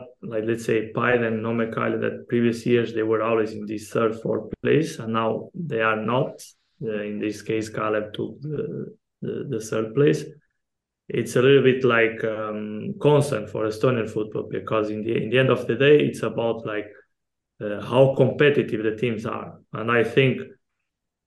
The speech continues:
I don't want to take the credit away from, from, from Kalev or from Parno and say, like, "Oh, but it was about, like, Paide and Nome Kalju who did not perform." So, I, but to be honest, I don't have the answer if the league got more competitive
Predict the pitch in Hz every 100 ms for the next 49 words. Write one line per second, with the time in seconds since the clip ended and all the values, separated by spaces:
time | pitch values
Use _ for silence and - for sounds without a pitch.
0 | - 131 156 147 147 151 143 135 147 -
1 | 135 143 139 139 127 131 120 117 110 107
2 | - 110 107 110 - 107 104 143 151 156
3 | 151 117 - 113 104 95 139 160 165 135
4 | 113 110 123 120 113 107 120 117 113 107
5 | 110 - 113 104 113 110 110 107 107 107
6 | - 113 113 110 110 107 110 113 107 104
7 | 107 107 110 107 110 104 - 107 104 -
8 | 107 104 - - _ _ _ _ - -
9 | 127 - 135 135 - 139 156 156 135 127
10 | 127 135 120 127 120 120 123 - 113 -
11 | 120 - 120 110 117 135 120 131 123 117
12 | - 113 107 110 104 - 151 156 185 208
13 | 202 208 -